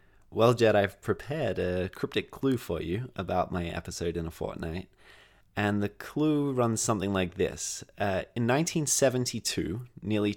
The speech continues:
two hundred years after these notebooks were written, they were c-, uncovered in the School of Oriental and African Studies at the University of London. And since then, they've been a source of interest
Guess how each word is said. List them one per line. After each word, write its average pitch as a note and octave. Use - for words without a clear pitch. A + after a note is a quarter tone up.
two -
hundred C3+
years F#2+
after F#2
these F2+
notebooks F#2
were F2+
written, G2+
they G2+
were G2+
c-, -
uncovered B2+
in G2
the F#2+
School C#3
of -
Oriental A2+
and -
African G2
Studies G#2
at -
the F2
University G2
of E2
London. F2+
And G#2
since -
then, F#2+
they've G2
been G2+
a G2+
source A2+
of G2+
interest B2+